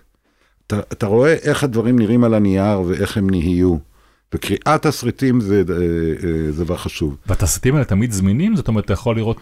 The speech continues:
Speaker 2: סרט כזה שאהבת, זה אנשים פשוטים, וללכת ולקבל, לקרוא את
Speaker 1: כן,
Speaker 2: התסריט שלו?
Speaker 1: כן, היום, היום בוודאי, היום בתוך, בתוך המחשב יש את הכל. אני מעדיף, הייתי, מעדיף וגם ממליץ לסטודנטים לקרוא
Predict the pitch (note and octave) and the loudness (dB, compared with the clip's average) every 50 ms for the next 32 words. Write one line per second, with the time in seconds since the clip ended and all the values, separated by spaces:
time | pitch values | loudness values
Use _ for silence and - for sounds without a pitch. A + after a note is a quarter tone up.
0 | - - - - B2 A2+ A#2+ A#2+ - - A#2 G#2+ G#2 F#2+ - G#2+ G2 F#2+ A2 B2 | -12 -12 -8 -4 -2 -2 -2 -2 -4 -4 -2 -2 -2 -2 0 0 0 0 0 0
1 | A#2+ - - D#3 D3+ D#3 D#3+ D3 - - - _ _ _ _ _ _ _ _ _ | -2 -4 -4 -2 0 0 0 -2 -6 -10 -20 _ _ _ _ _ _ _ _ _
2 | _ _ - G#2+ G#2+ G#2+ G#2 G#2+ G#2 G2 G2 F#2+ - - - A#2+ A#2 - - G#2 | _ _ -6 -4 -2 0 0 0 0 0 0 0 0 0 0 -2 0 -2 -2 -4
3 | F#2+ - A2+ B2 C#3 D3 C3+ A2+ G#2 G2+ G#2 G#2 - A#2 G2+ G2+ F#2+ - G#2+ G#2 | -4 0 0 2 2 2 2 0 0 0 0 -2 -4 -4 -4 -4 -4 -4 -2 -2
4 | A2+ A2+ A#2 A2 A#2 A2+ A2 - - A2+ A2+ A2 A2+ - E3 C#3 F#2+ C3+ D3+ - | -2 -2 -4 -4 -6 -6 -6 -4 -2 -2 -2 0 0 2 2 2 2 0 -2 -2
5 | - - C3 - E2+ - F#2 E2+ D#2+ F2 G2 - - E2+ F2+ G2 G#2+ A#2+ A2+ F2+ | 0 2 2 2 0 -2 -2 -2 0 0 -2 -2 -2 -2 0 2 2 2 2 2
6 | F2+ F2 D#2 A2 A#2+ G#2 A2 F#2 E2+ E2+ F2+ G2 F#2+ - - - F#2 D#2+ - - | 0 0 0 0 0 2 2 2 0 0 0 0 -2 -2 -4 -4 -6 -8 -8 -10
7 | - C#2+ E2 F2 D#2+ D2+ E2 - - F2 E2+ - - F2 E2 D#2+ D#2 D2+ - - | -10 -8 -6 -4 -4 -4 -4 -4 -4 -4 -4 -4 -4 -4 -2 -2 -2 -4 -6 -6
8 | - F#2+ F#2 E2+ D#2+ E2+ D#2 - - - E2 D#2 - E2+ - - A2 F#2+ D2+ - | -2 0 0 0 0 -2 -4 -4 -6 -8 -8 -6 -8 -8 -4 0 0 0 0 -2
9 | - - - - - _ - G2 G#2 B2 D3+ F3 F3+ F3+ E3 D#3+ D3+ D#3 E3 D#3 | -8 -20 -20 -20 -20 _ -4 0 0 2 2 2 2 2 2 2 2 2 0 0
10 | - D3+ C#3+ D#3 C#3 - - C#3 A2 - - - - - - - - G#2+ F#2+ G2 | 0 -2 -2 -2 -2 -4 -4 -4 -4 -6 -8 -14 -14 -14 -12 -8 -6 -2 -2 -2
11 | F#2+ G2+ C#3 D#3+ C#3 - G#2+ G2+ G2+ G2 G2 G2 A2+ A#2+ - - G2+ - B2+ C#3 | 0 0 0 0 0 -2 -4 -4 -2 -2 0 0 0 -2 -2 -6 -10 -6 -4 -4
12 | C#3 C#3+ C#3+ C#3 A#2 F2+ - G#2+ B2 C3+ C3+ A#2+ | -2 0 0 0 -2 -2 -2 -2 -2 0 0 -2